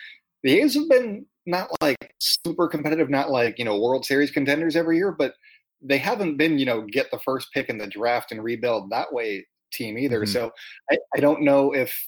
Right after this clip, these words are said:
Speaker 1: it's a different way, if it's just a more inefficient way, but they're, they're doing it their own kind of way. And, you know,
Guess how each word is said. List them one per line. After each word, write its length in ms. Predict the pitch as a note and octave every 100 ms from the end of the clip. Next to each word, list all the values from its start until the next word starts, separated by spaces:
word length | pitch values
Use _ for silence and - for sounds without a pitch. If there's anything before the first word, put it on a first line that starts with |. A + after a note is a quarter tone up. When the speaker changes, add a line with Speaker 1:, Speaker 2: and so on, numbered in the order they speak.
| - _ -
Speaker 1:
it's 160 | B2+
a 40 | B2+
different 380 | B2 D3+ C#3+ A#2+
way, 220 | E3 G#3
if 160 | C3
it's 300 | - - - -
just 180 | A2+ -
a 160 | G#2+ G2+ _ -
more 260 | B2+ B2
inefficient 640 | A#2 B2 - - C3+ D#3 D#3+
way, 280 | D3 E3 E3
but 260 | C3 A#2+ - - - _ _ -
they're, 200 | D3 F3
they're 120 | D#3 D#3+
doing 240 | A#3 D4
it 100 | C4+
their 180 | D3+ D3+
own 400 | A3+ B3 E3 C3+ _ _
kind 220 | - A#2
of 80 | A2
way. 260 | G#2+ G#2+ G#2+
And, 260 | G#2 G2+ G2
you 100 | C3+
know, 260 | A2 A2 A2+